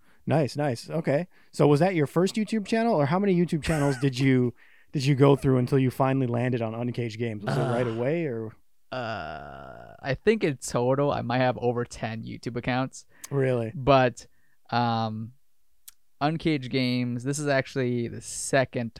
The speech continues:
Speaker 2: version, 'cause the first Uncaged Games with an S, like, the original Uncaged Games,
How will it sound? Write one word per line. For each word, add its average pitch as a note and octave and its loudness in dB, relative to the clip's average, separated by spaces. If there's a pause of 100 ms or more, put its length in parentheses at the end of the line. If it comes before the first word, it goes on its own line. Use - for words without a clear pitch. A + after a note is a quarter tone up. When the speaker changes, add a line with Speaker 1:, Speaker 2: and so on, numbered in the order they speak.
Speaker 2:
version, A2+ -6
'cause A#2 -4
the A#2 -8
first G3 2
Uncaged A#2+ -4
Games A2+ -6
with A2+ -16
an A2 -6
S, A#2 -6
like, A#2+ -8
the A2 -6
original A#2 -4
Uncaged A#2+ -8
Games, A2 -10